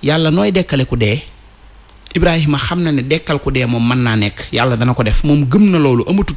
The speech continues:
problème ci loolu. Loolu moom réglé wu na ba noppi. Li mu bëgg a xam kay mooy nu ko Yàlla di defee, maanaam defin wi. <laughs> Waaw, defin wi.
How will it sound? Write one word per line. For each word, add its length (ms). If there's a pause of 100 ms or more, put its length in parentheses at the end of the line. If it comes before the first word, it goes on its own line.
problème 340
ci 80
loolu. 220 (460)
Loolu 180
moom 180
réglé 220
wu 100
na 80
ba 80
noppi. 240 (880)
Li 140
mu 100
bëgg 160
a 40
xam 220
kay 180
mooy 200
nu 140
ko 80
Yàlla 240
di 100
defee, 240 (380)
maanaam 260
defin 320
wi. 160 (220)
<laughs> 100 (340)
Waaw, 240 (640)
defin 320
wi. 160